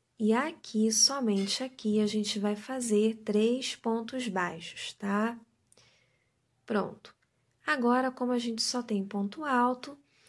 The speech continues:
a gente vai entrar em cada um deles e vamos fazer dois pontinhos baixos para cada pontinho alto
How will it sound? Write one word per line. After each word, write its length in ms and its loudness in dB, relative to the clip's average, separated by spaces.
a 100 -4
gente 300 -2
vai 220 0
entrar 420 0
em 140 0
cada 500 -4
um 140 -10
deles 680 2
e 100 -4
vamos 440 0
fazer 680 0
dois 400 0
pontinhos 580 -6
baixos 640 -2
para 320 -4
cada 520 -2
pontinho 640 -6
alto 560 0